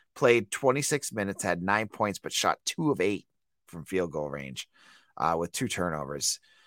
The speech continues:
He, he just didn't look in sync at all. All his three-pointers were bouncing off the rims. They just, he just didn't have a good game. And it's, it's, it's one game.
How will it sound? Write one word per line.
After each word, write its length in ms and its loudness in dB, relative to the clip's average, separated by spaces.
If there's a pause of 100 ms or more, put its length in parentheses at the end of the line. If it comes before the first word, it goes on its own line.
(280)
He, 380 -6
he 340 -2
just 200 8
didn't 260 8
look 300 6 (140)
in 140 -4
sync 320 2
at 80 2
all. 300 6
All 340 6
his 180 2
three-pointers 960 0
were 160 -4
bouncing 480 -4
off 160 -2
the 100 -6
rims. 440 -4
They 140 0
just, 380 -4 (420)
he 120 -4
just 160 6
didn't 180 4
have 120 10
a 60 0
good 140 4
game. 220 0
And 100 0
it's, 140 -2
it's, 200 4
it's 200 10
one 180 12
game. 240 0